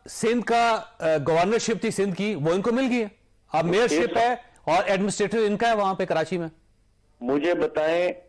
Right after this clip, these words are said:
Speaker 2: इनके कारकुनान, जो missing persons का issue था, वो कितने बाजियाब हुए, कितने दफातर खुले इनके?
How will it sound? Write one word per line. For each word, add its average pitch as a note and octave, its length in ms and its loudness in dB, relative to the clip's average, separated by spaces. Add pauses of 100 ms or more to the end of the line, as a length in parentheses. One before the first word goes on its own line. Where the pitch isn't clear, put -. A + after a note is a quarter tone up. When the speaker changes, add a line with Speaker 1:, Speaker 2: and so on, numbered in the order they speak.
(100)
Speaker 2:
इनके E3 420 0
कारकुनान, E3 800 0
जो D#3+ 120 2
missing D3 380 0
persons D#3+ 520 -2
का E3 60 2
issue D3+ 300 -2
था, A2+ 320 0
वो C3 100 0
कितने F#3 380 -2
बाजियाब D#3 540 0
हुए, A#2+ 180 4
कितने F#3+ 380 -2
दफातर E3+ 560 -2
खुले E3+ 380 0
इनके? C3 540 -4